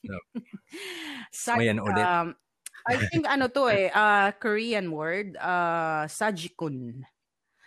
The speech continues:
Speaker 2: Tapos
Speaker 1: Ano?
Speaker 2: kinugal ko siya kung anong ibig sabihin. Ah, yung
Speaker 1: Ah.
Speaker 2: sajikun, um, cheater, trickster, or fraud. Pero sila mismo ang naglagay doon,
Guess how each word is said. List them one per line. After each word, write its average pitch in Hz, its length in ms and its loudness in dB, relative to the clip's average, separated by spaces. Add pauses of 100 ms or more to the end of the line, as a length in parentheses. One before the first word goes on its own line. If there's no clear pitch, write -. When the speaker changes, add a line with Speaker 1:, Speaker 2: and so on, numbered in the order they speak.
(120)
Speaker 2:
Tapos 214 360 -4
Speaker 1:
Ano? 196 100 -4
Speaker 2:
kinugal 214 380 0
ko 190 80 -2
siya 202 160 -2
kung 196 140 0
anong 175 420 -2
ibig 160 220 -6
sabihin. 143 680 -6
Ah, 143 440 -6
yung 175 180 -4
Speaker 1:
Ah. 143 60 -4 (100)
Speaker 2:
sajikun, 180 880 -4
um, 139 960 -8 (1000)
cheater, 196 580 -2
trickster, 180 560 -6
or 143 300 -4
fraud. 131 420 -6 (260)
Pero 165 540 -2
sila 196 320 -2
mismo 202 240 -4
ang 185 140 -2
naglagay 165 420 -4
doon, 139 400 -8